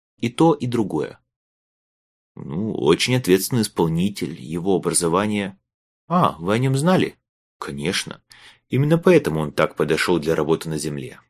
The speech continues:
Прекрасно знает своё дело, непринуждённо чувствует себя в обществе, блестяще ведёт разговор.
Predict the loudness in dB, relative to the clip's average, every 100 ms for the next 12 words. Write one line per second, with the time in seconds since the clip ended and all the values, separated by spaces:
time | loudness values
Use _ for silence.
0 | -16 -10 -4 -4 -4 -6 -2 -2 0 -2
1 | -2 0 0 0 -4 -6 -4 0 2 2
2 | 4 4 2 -2 -4 -4 -6 -6 -6 0
3 | 0 0 -6 -6 -8 -8 -4 -2 2 2
4 | 2 0 -2 -2 -6 -4 0 0 -2